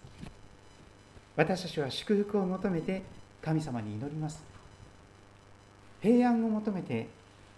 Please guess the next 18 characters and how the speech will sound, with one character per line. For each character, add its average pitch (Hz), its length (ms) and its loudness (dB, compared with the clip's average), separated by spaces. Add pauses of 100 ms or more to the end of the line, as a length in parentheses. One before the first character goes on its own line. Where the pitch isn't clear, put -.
(200)
祈 123 100 -2
り 135 100 -6
ま 131 120 -8
す。 - 140 -18 (1500)
家 202 120 6
族 180 220 0
の 147 120 2
平 175 280 -2
安 170 180 -4
を、 190 140 -6 (580)
家 190 120 -2
族 180 200 -2
の 131 100 -2
祝 - 220 0
福 180 260 0
を 175 80 4
祈 175 180 0
り、 156 80 -4